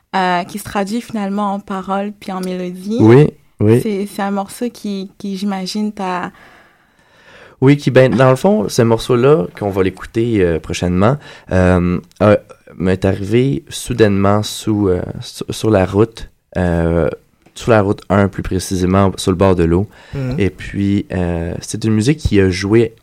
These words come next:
Speaker 2: à la radio, tout simplement.
Speaker 3: Mhm.
Speaker 2: Euh, et puis, euh, c'était sur le moment présent de, euh, du, ben, c'est ça, du moment présent.
Speaker 3: Mhm.
Speaker 2: Et quand j'écoute cette chanson-là, avec, euh, les paysages de la Californie,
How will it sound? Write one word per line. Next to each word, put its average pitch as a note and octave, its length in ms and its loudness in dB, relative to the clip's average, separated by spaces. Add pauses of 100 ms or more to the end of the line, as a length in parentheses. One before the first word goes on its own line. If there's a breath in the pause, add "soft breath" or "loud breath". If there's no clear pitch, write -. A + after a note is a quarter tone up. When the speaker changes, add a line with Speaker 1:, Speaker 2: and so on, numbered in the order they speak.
(100)
Speaker 2:
à G2+ 100 2
la A2 120 4
radio, F2+ 360 -2
tout F#2 80 -12 (160)
simplement. F2+ 600 -2 (220 soft breath)
Speaker 3:
Mhm. B2+ 180 -6
Speaker 2:
Euh, F2+ 280 0
et F2 120 -2
puis, F2+ 440 -4
euh, E2 200 -2 (160)
c'était - 200 -4
sur - 180 -4
le G#2+ 100 2
moment G2+ 240 2
présent G#2 680 2 (140)
de, G2 280 4 (600 soft breath)
euh, - 40 -12 (380)
du, G#2 320 -4 (180)
ben, G#2 140 0
c'est A2 100 2
ça, G2+ 120 0 (180)
du G#2+ 160 2
moment A2 420 6
présent. G2+ 360 4
Speaker 3:
Mhm. A2 120 4
Speaker 2:
Et F#2+ 220 0
quand A#2 180 0
j'écoute G#2+ 280 0
cette - 200 -4
chanson-là, F2 600 0 (240 loud breath)
avec, D#2 400 -4
euh, D#2 280 -2 (340)
les F2 120 -4
paysages E2+ 540 0
de E2 60 -4
la E2 100 -4
Californie, E2+ 840 -4